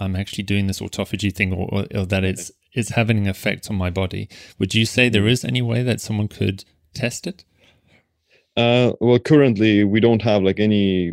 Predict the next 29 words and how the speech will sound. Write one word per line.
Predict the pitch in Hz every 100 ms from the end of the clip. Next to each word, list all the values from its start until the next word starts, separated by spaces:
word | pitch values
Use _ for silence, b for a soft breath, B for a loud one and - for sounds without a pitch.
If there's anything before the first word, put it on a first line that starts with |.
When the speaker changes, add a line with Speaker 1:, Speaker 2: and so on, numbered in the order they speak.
| -
Speaker 2:
way | 98 113 107
of | 92 98
measuring | 113 107 98 95
autophagy | 92 90 117 101 98
in | 98
humans. | 120 110 85 87
All | - 117 95
the, | 107 98 92 -
all | 117
the | 104
tests | - - 113 - - -
and | 95
all | 104
the | 92
studies | - 113 107 92
are | 92
done | 104 104 92
in | 92
other, | 104 104 92 87 -
other, | 107 95 92
uh, | 90
species | - 120 107 90 85
like | 90 85
mice | 101 101 -
and | 87 85
fruit | 110 98
flies | 92 85
and | 87
such. | 92 87 - -